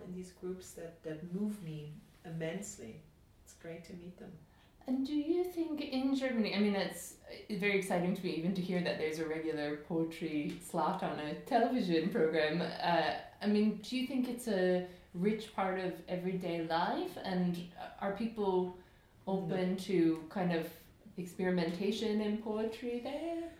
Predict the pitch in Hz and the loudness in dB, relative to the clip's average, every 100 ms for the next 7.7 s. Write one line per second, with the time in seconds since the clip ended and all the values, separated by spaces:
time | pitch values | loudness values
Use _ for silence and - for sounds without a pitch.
0 | - - - 185 190 233 202 185 208 202 | -20 -18 -6 -2 0 -2 -4 -4 -2 0
1 | 208 214 185 175 165 165 - - - - | 0 -2 -4 -6 -8 -8 -10 -14 -20 -20
2 | - - - - - - - 170 175 175 | -20 -20 -20 -20 -20 -20 -12 -10 -8 -10
3 | 175 170 165 160 160 160 160 156 165 170 | -6 -4 -4 -6 -8 -10 -10 -10 -10 -8
4 | - 208 175 165 160 - 156 165 - 170 | 0 0 0 -4 -4 -4 -6 -6 -2 -2
5 | 170 185 - 185 - 190 185 - 160 151 | -2 -6 -6 -8 -8 -8 -8 -6 -4 -4
6 | 156 156 165 156 160 160 147 147 147 - | -4 -8 -8 -6 -8 -8 -8 -8 -10 -16
7 | - - - - 147 143 | -20 -20 -20 -14 -10 -10